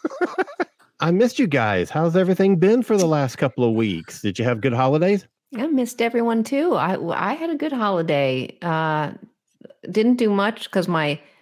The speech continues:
Speaker 2: unfortunately, my nephew got sick with covid and we couldn't really go up to my brother's like we were going to, but we,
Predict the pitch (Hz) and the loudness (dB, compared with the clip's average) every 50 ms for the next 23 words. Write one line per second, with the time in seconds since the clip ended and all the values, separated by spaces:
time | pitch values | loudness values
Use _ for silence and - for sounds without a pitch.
0 | _ _ _ - - 180 180 196 185 190 202 202 180 170 160 156 156 156 160 160 | _ _ _ -6 -2 -2 0 0 0 0 2 2 2 2 2 2 2 2 2 0
1 | 165 - - 175 170 165 165 - 156 151 147 135 - - - - 160 - - 151 | -2 -2 -2 0 0 0 0 0 0 0 0 -2 -4 -6 -6 -6 -6 -4 -4 -6
2 | 151 - - - 156 156 156 147 151 147 147 143 139 139 139 135 - 185 170 156 | -6 -6 -2 0 0 2 2 2 2 2 2 2 2 0 0 -2 0 -2 0 0
3 | 113 143 143 139 139 123 139 139 139 - - 143 - - - 143 135 131 127 120 | 0 0 0 0 0 0 0 0 0 0 -2 -6 -6 -8 -8 -4 -4 -2 -2 -2
4 | 143 147 139 131 127 127 131 127 - 131 127 120 - - 131 127 127 127 127 127 | -2 0 0 -2 -2 -2 -6 -6 -4 -4 -6 -6 -4 -4 -2 -2 0 0 -2 -4
5 | - - 123 123 143 151 160 151 127 - 165 165 160 160 156 _ | -4 -4 -2 -2 -2 -2 -2 -2 -2 0 0 0 0 -2 -4 _